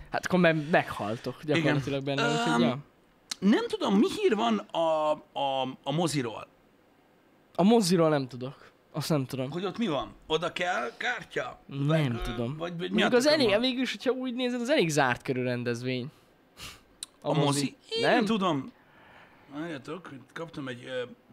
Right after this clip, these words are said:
Speaker 2: kormányzati oldalmegosztást.
Speaker 1: Na, az jó.
Speaker 2: Gyermekek szexuális nevelése.
Speaker 1: Oda
Speaker 2: Mi?
Speaker 1: sem fog kelleni, na pedig oda rohadtul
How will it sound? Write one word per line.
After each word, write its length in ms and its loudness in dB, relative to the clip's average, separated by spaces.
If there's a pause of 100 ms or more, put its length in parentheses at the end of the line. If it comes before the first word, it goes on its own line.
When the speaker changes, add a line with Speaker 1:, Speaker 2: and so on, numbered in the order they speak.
(140)
Speaker 2:
kormányzati 640 -6
oldalmegosztást. 1160 -6
Speaker 1:
Na, 360 2 (640)
az 140 -6
jó. 240 2 (1080)
Speaker 2:
Gyermekek 480 -12
szexuális 640 -12
nevelése. 600 -12
Speaker 1:
Oda 200 4
Speaker 2:
Mi? 60 4
Speaker 1:
sem 260 4
fog 200 0
kelleni, 420 4
na 160 0
pedig 260 4
oda 180 6
rohadtul 400 4